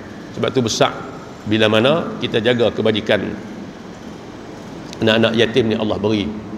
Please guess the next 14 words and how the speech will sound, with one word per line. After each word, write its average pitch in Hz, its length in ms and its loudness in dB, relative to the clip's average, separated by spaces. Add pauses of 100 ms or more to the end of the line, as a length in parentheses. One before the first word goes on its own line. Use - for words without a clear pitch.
(360)
Jadi 208 260 2
kita 156 320 4
yang 117 240 4
diberi 127 380 2
rezeki 131 400 0
dan 107 100 2
dilapangkan 110 720 2
rezeki 120 320 -6
oleh 110 220 -2
Allah 113 260 -2
Subhanahu 107 560 -4
wa 104 140 0
taala, 104 380 0 (1400)
kongsikanlah 131 960 0